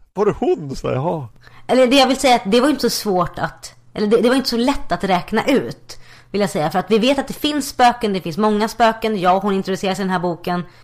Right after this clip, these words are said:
Speaker 2: Och sen när det blir reda på att hon dödas på en toalett, ja, då blir det självklart. Men det hade ju kunnat vara vem som helst annars.
Speaker 1: Ja, det är sant.
Speaker 2: Mm.
Speaker 1: Men jag tyckte det var snyggt.
Speaker 2: Ja, jättesnyggt. Och så ingen skugga på dig idag. Jag tror att fler än du och jag blev överraskade av detta.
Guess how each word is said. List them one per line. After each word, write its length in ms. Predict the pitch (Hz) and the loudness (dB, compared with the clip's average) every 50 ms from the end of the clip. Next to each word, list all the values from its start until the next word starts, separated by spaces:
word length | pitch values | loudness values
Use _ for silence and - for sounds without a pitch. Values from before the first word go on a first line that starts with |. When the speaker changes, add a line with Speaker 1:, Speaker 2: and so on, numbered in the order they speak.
| - _ - | -14 _ -2
Speaker 2:
Och 320 | 240 233 - - - - - - - - - _ _ _ | -2 -2 -2 -6 -20 -20 -20 -20 -20 -20 -20 _ _ _
sen 340 | - - - 247 269 294 269 | -8 -2 0 0 2 2 2
när 120 | 247 226 214 | 2 2 2
det 60 | 196 | 2
blir 160 | 202 208 202 | 0 0 0
reda 180 | - 220 196 175 | 0 0 0 0
på 80 | - | -2
att 60 | 175 | -4
hon 80 | 190 180 | -4 -2
dödas 200 | 175 180 170 - | 0 0 0 -2
på 100 | - 170 | -4 -8
en 60 | 165 | -6
toalett, 220 | 147 202 208 233 226 | -4 -2 -2 -2 -4
ja, 340 | 170 165 220 262 277 226 185 - | -2 0 2 2 4 4 2 2
då 60 | 247 | 0
blir 140 | 226 240 208 | 0 2 0
det 60 | 180 | 0
självklart. 560 | - 214 202 180 147 - 285 247 190 - - | 0 0 -2 -2 -2 0 2 2 2 2 0
Men 180 | - 202 202 196 - - - - - - - - - - - - - | -2 -4 -4 -4 -6 -10 -18 -20 -20 -20 -20 -20 -20 -20 -20 -12 -6
det 100 | - 233 | -2 -2
hade 120 | 214 214 | 0 0
ju 60 | 240 | 0
kunnat 140 | - 254 - | -2 -2 0
vara 100 | 240 220 | 0 2
vem 200 | 190 226 214 208 | 2 2 2 2
som 160 | - - 196 | 0 -2 -2
helst 300 | 175 196 240 240 196 - | 0 0 0 0 -2 -4
annars. 320 | 190 151 - - - - - - _ _ - - - | -6 -6 -6 -8 -12 -14 -16 -20 _ _ -16 -10 -6
Speaker 1:
Ja, 180 | 110 110 107 | -4 -4 -4
det 80 | 107 110 | -4 -6
är 40 | 104 | -8
sant. 340 | - 117 98 92 - - - _ _ - | -8 -10 -12 -12 -14 -20 -20 _ _ -10
Speaker 2:
Mm. 180 | 180 165 156 156 160 160 - | -8 -6 -6 -8 -8 -8 -6
Speaker 1:
Men 80 | 120 | -4
jag 100 | 117 117 | -4 -4
tyckte 180 | - 131 110 131 | -4 -4 -2 0
det 20 | |
var 80 | 127 117 | 0 0
snyggt. 440 | - 202 180 - - - - - - | 0 -2 -4 -4 -4 -8 -20 -16 -8
Speaker 2:
Ja, 300 | - 214 202 220 170 143 | -2 2 4 4 4 2
jättesnyggt. 560 | 160 170 214 - - - 185 180 262 226 - - | 0 -2 -2 -4 -4 -6 -6 -4 -4 -4 -4 -4
Och 140 | 160 165 | -6 -6
så 80 | - - | -4 -2
ingen 280 | - 311 330 302 311 339 | 0 0 0 0 0 -2
skugga 320 | - - 370 330 262 302 | -2 -2 -2 0 0 0
på 120 | 294 302 - | 0 0 2
dig 160 | 196 165 160 | 2 2 2
idag. 220 | 160 160 170 196 | 2 2 2 2
Jag 80 | 226 226 | 2 2
tror 100 | - 233 | 2 2
att 200 | 233 233 - - 202 - - - - - _ - - - | 0 0 -2 -6 -8 -8 -8 -14 -18 -20 _ -20 -14 -6
fler 240 | - 202 226 240 | -2 0 2 2
än 220 | 269 294 302 277 220 | 0 0 -4 -2 0
du 100 | 233 247 | 0 0
och 120 | 254 262 | 2 2
jag 200 | 202 185 208 240 | 2 4 4 2
blev 140 | 233 247 254 | 2 2 2
överraskade 440 | 254 240 226 233 247 - - 247 254 | 2 2 2 0 -4 -4 -2 -2 -2
av 40 | 247 | -2
detta. 320 | 269 262 - - 262 339 | -2 -2 -2 -2 -4 -4